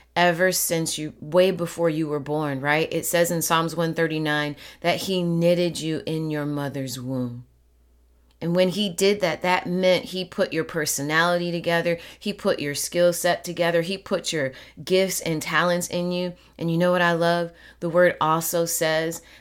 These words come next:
that he, um, is not a man that sh-, he should lie, nor the son of man that he should repent. Gifts and talents, the gifts and talents of God come without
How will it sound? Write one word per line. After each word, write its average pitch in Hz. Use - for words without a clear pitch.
that 165
he, 185
um, 143
is 175
not 170
a 180
man 165
that 156
sh-, -
he 165
should 160
lie, 151
nor 160
the 156
son 160
of 151
man 156
that 143
he 151
should 143
repent. 143
Gifts 185
and 185
talents, 170
the 175
gifts 208
and 208
talents 180
of 147
God 139
come 165
without 147